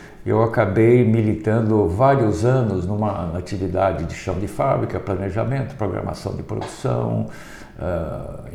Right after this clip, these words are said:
ah, o supply chain que de hoje, et cetera, et cetera, mas não foi alguma coisa que me encantou.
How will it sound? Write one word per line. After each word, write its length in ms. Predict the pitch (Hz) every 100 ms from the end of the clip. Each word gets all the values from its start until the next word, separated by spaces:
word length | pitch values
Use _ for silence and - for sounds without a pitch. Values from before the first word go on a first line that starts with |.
| 90 -
ah, 440 | - 76 65 65 -
o 60 | 104
supply 560 | - 104 - 107 104 90
chain 380 | - 113 110 -
que 120 | 107
de 160 | 87 123
hoje, 400 | 135 131 110 101
et 120 | -
cetera, 340 | - 107 -
et 120 | 113 -
cetera, 460 | 127 131 151 - - - - -
mas 220 | 120 131
não 140 | 147 139
foi 180 | 143
alguma 320 | 143 135 135 127
coisa 420 | 117 117 113 117
que 220 | 113 117
me 320 | 113 107 107
encantou. 720 | 107 110 - 110 82 87 71